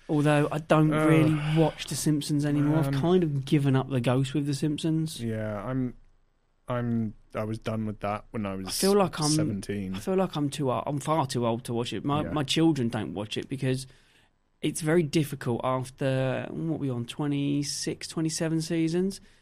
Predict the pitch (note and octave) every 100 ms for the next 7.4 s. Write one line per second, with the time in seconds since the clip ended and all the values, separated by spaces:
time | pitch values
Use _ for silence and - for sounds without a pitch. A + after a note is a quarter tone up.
0 | - F2 - D3+ - D3+ D3+ - - F#3
1 | F3 D#3+ C3 C#3+ A2+ A#2+ C3+ - _ _
2 | - D3 D3+ C#3 C3+ C3+ C3 - C#3 B2+
3 | B2 A#2 - - - _ _ _ A#2 G#2
4 | - - - C#3 - - - F#3+ A3 F3+
5 | F3 D#3+ D3 D3 D3+ C#3+ C#3+ A#2+ - -
6 | - - - - C3 - - - C#3 C3+
7 | C#3+ C3+ C#3+